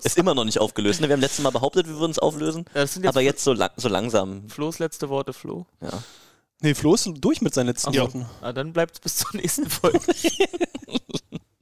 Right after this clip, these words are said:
Speaker 4: Aber jeder hat ihn doch in der Halle gesehen. Ist doch
Speaker 3: Ständig, bei jedem Spiel ist er
Speaker 4: Alter,
Speaker 3: da.
Speaker 4: der ist immer da. Toll.
Speaker 2: Auch durstig.
Speaker 4: Durstig.
Speaker 3: Und letztens in Italien war er.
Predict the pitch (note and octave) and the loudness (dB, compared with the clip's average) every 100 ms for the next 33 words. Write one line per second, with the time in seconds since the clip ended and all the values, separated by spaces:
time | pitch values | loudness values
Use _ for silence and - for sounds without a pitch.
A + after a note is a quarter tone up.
0 | _ _ _ - - A2+ A2+ A2 A#2+ A2 | _ _ _ -20 -8 0 2 4 4 2
1 | B2 B2+ B2 B2 B2 A#2+ B2+ B2 A#2+ C3+ | 0 0 2 4 4 4 4 2 4 4
2 | D3 C3 G#2 - - G#2+ A#2 A2+ - - | 6 2 -4 -14 -16 -6 -6 -6 -14 -18
3 | - - - F#3 E4 - D3 C#3 G3+ A#3+ | -12 -4 0 4 4 4 2 4 2 4
4 | E4 E4+ D3 C#3 F3 C#4 - - G#2 G#2 | 2 4 4 4 0 -2 -6 -6 -6 -8
5 | F#2+ F2 F#2 F#2 F#2+ - _ - F#2 F#2 | -8 -10 -12 -14 -16 -20 _ -14 -12 -12
6 | - _ _ _ - C3+ D#3 F#3 - - | -14 _ _ _ -16 -6 -6 -6 -10 -12
7 | - _ _ _ - F#2+ G#2 - - F2 | -14 _ _ _ -6 -2 -2 -4 -10 -12
8 | - - - - _ _ _ _ _ _ | -14 -20 -20 -20 _ _ _ _ _ _
9 | _ _ - C#3+ C3 - D3+ D3+ C3+ - | _ _ -6 -2 0 0 -2 0 -2 0
10 | A2+ F#3 G#3+ C#3+ A2+ A2 A2+ | 4 4 4 2 2 2 -2